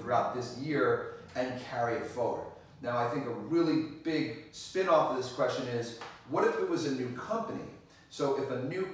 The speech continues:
com-, if a company, uh, knocked on a P E O's door and decided to work with them in June, uh, would everybody's payroll taxes restart? And the answer is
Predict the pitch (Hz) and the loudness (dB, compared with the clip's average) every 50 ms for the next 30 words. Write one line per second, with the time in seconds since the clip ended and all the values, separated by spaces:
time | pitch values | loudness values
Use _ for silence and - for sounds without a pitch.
0 | - - 190 214 226 214 - - - 135 120 - - - - - - - 160 151 | -6 -4 -2 -2 -2 -2 -4 -4 -4 -4 -4 -4 -2 0 2 2 2 0 0 2
1 | 143 135 123 - - - - - - - - - - 117 123 120 120 143 143 - | 2 2 0 0 -6 -14 -16 -20 -20 -20 -16 -6 -2 0 4 6 6 6 6 6
2 | 135 135 139 160 - - - - 170 156 151 139 135 135 135 - 156 151 151 143 | 4 2 4 4 4 4 4 4 6 6 6 8 6 4 2 0 -4 -4 0 0
3 | 139 131 123 - - 170 180 175 160 156 135 127 123 - 147 139 139 135 - 135 | 2 2 0 0 -2 0 0 2 2 2 0 -2 0 2 2 2 2 2 0 -2
4 | 123 113 - - - 113 120 151 185 196 - 170 165 - - 135 127 123 120 117 | -4 -4 -4 -8 -10 -8 -2 0 0 2 0 0 -2 -4 -2 0 0 0 0 0
5 | 110 107 101 92 - - - - 214 226 - - 113 117 - 151 151 - - - | -4 -4 -6 -10 -12 -12 -8 -4 -2 0 0 0 0 -2 -4 -6 -8 -10 -14 -16
6 | - - - - - - - 123 - 120 123 147 165 185 185 - - - - - | -20 -20 -20 -14 -8 -4 -2 0 0 2 2 4 8 8 8 8 8 6 4 4
7 | 160 165 156 - - - 143 135 135 123 117 - - 113 110 113 - - - - | 4 4 2 0 -2 0 2 2 4 2 2 0 -2 -2 -2 -2 -2 -4 -8 -8
8 | 107 110 110 - - - - - - - - - - - - - - - 110 117 | -8 -8 -8 -8 -4 0 0 2 2 0 0 -4 -8 -10 -14 -18 -18 -12 -6 -2
9 | 139 165 - - - 170 151 135 135 127 123 - - - - | -2 0 0 0 -2 -2 -2 0 0 0 0 -2 -6 -10 -12